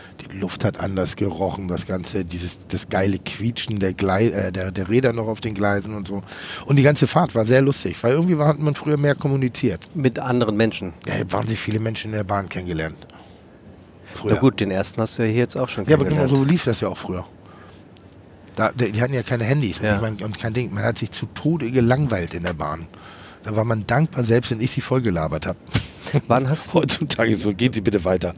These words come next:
Speaker 2: Wann hast denn du einen klassischen ruhigen Moment? Also w-, einen wirklich ruhigen Moment?
Speaker 1: Im Auto und auf der Toilette.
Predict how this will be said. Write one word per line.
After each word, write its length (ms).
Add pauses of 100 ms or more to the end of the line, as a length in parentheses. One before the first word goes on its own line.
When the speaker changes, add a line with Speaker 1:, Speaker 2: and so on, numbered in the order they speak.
(120)
Speaker 2:
Wann 220
hast 200
denn 80
du 80
einen 100
klassischen 520
ruhigen 340
Moment? 420
Also 200 (160)
w-, 60
einen 180
wirklich 340
ruhigen 240
Moment? 300 (140)
Speaker 1:
Im 120
Auto 240
und 100
auf 120
der 120
Toilette. 360